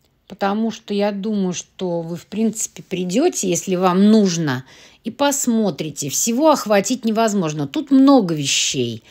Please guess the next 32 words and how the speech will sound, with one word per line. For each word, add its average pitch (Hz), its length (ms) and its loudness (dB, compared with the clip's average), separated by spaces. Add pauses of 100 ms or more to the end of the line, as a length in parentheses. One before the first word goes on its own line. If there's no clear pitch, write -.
(380)
очень 262 380 0
трендовых. 160 500 -2
Вот, 269 180 0
например, 233 460 2
лапша. 175 680 0 (840)
Лапша, 262 680 -2
видите, 240 400 -2
в - 80 -18
полоску, 247 640 0
как - 400 -6
это, 139 540 -4 (680)
тельняшка. 254 960 0 (340)
Ну, 370 160 0
не 311 60 4
могу 277 240 4
сказать, 226 280 0
что - 180 -4
очень 202 240 -2
мне 196 120 2
понравилось, 302 600 -2
но, 320 100 -2
в 330 60 -10
принципе, 381 420 -4
каждый 254 380 0
выбирает 196 420 2
для 165 140 -6
себя 196 320 -2
сам. 156 300 -4
Мое 254 280 -2
дело 262 240 -2
вам 214 240 0
предложить. 185 840 -4